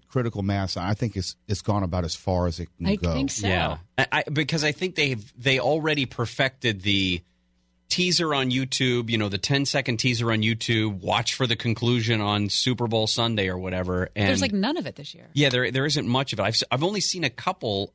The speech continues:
Speaker 3: of even, um, allusions to what we'll see on Sunday. One of them is the Jeff Bezos,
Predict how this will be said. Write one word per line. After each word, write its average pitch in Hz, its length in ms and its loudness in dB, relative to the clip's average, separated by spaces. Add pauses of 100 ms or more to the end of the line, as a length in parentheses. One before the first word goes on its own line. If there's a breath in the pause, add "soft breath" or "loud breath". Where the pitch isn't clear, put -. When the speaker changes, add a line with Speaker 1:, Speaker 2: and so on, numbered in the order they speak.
Speaker 3:
of 95 640 0 (380)
even, 131 400 2 (140)
um, 92 500 0 (400)
allusions 113 680 0
to 90 420 -2 (640)
what 117 220 2
we'll 110 160 2
see 113 260 2
on 90 140 0
Sunday. 95 260 0
One 120 180 2
of 147 80 -2
them 147 120 0
is 117 100 -2
the 120 100 -2
Jeff 120 260 0
Bezos, 107 640 0